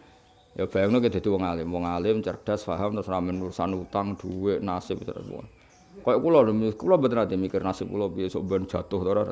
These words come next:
Kula jatuh ya seneng, mulya ya seneng, ora mulya ora jatuh ya seneng. Pokoke kula sanut kersane Allah. Nah, kowe kan gak, wis melarat cek brontak ya, Mbak Pangeran. <laughs> "Gusti,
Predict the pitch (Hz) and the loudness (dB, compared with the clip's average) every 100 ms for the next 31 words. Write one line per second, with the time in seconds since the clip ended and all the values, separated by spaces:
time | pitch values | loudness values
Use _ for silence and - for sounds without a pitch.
0 | - 87 82 - - 98 98 92 90 101 | -6 -12 -16 -20 -6 -4 0 0 2 2
1 | 92 98 92 127 147 104 98 98 95 101 | 2 2 0 2 2 2 4 4 2 0
2 | 104 139 165 101 101 98 101 101 95 95 | 0 0 2 4 4 4 4 6 4 4
3 | 95 92 107 104 110 131 127 156 151 139 | 2 2 0 0 0 2 2 2 2 2
4 | 107 101 87 92 92 82 - 90 - _ | 2 0 -2 -2 -2 -2 -6 -10 -14 _
5 | _ - - _ _ _ _ _ _ _ | _ -20 -20 _ _ _ _ _ _ _
6 | 95 170 190 214 - 101 - - 104 139 | 2 6 8 8 8 6 6 0 0 6
7 | 180 196 - 127 131 131 131 - 123 123 | 10 8 6 2 8 10 10 10 10 8
8 | - 185 170 - 202 - - - - - | 8 10 10 10 8 8 6 4 2 2
9 | - - - - - - 165 170 - 170 | 2 0 0 -4 -4 6 8 10 12 12